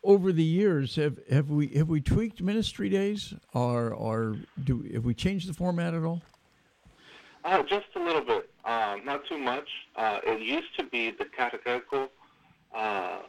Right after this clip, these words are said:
Speaker 2: uh, day for catechists. Uh, I know throughout the years I've heard that it, that later on we added schools. So it used to be one day, and now it's a two-day event. So on the first day of Ministry Days, it's focused on Catholic school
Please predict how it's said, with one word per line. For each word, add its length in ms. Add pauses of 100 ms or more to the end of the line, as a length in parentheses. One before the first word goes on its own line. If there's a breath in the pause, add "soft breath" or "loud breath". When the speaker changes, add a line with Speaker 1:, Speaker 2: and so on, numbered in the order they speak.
(720)
Speaker 2:
uh, 260 (320)
day 320 (320)
for 280
catechists. 640 (420)
Uh, 440 (160)
I 180
know 340
throughout 340
the 100
years 360
I've 160
heard 300
that 160
it, 140 (500 soft breath)
that 200 (220)
later 280
on 260
we 160
added 320 (160)
schools. 340 (220)
So 100
it 80
used 140
to 60
be 120
one 280
day, 260
and 80
now 140
it's 100 (100)
a 80
two-day 400
event. 360 (240)
So 260
on 180
the 80
first 340
day 120
of 80
Ministry 420
Days, 240
it's 120 (100)
focused 300
on 100 (600 loud breath)
Catholic 300 (160)
school 240